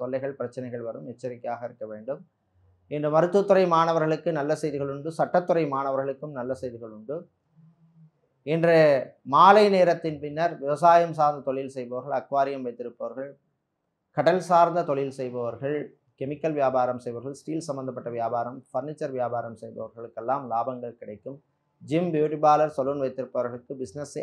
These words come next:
expand பண்ணக்கூடிய வாய்ப்புகள் உள்ள நாளாக இந்த நாள் உள்ளது. இன்று நீங்கள் நல்ல பலன்களை பெறுவதற்கு வழிபட வேண்டிய தெய்வ வழிபாடு ஸ்ரீ காளியம்பாள் வழிபாடு. அதிர்ஷ்டத்தை தருகின்ற நிறம் சிவப்பு,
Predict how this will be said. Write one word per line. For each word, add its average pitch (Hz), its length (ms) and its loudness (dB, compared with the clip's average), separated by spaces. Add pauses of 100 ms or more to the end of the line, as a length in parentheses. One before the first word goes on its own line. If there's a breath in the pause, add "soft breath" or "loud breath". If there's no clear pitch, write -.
(120)
expand 190 480 0
பண்ணக்கூடிய 160 540 -2
வாய்ப்புகள் 135 440 -4
உள்ள 120 200 -8
நாளாக 120 280 -4 (120)
இந்த 113 180 -14
நாள் 113 140 -14
உள்ளது. 110 280 -16
இன்று 117 200 -12
நீங்கள் 107 280 -14
நல்ல 151 300 2
பலன்களை 139 360 -4 (100)
பெறுவதற்கு 139 500 -6
வழிபட 139 480 -4
வேண்டிய 127 440 -8
தெய்வ 120 140 -12 (100)
வழிபாடு 117 480 -6 (720)
ஸ்ரீ 120 120 -10 (140)
காளியம்பாள் 147 680 4
வழிபாடு. 131 480 -2
அதிர்ஷ்டத்தை 135 500 -6
தருகின்ற 127 400 -8
நிறம் 113 320 -10
சிவப்பு, 165 460 -2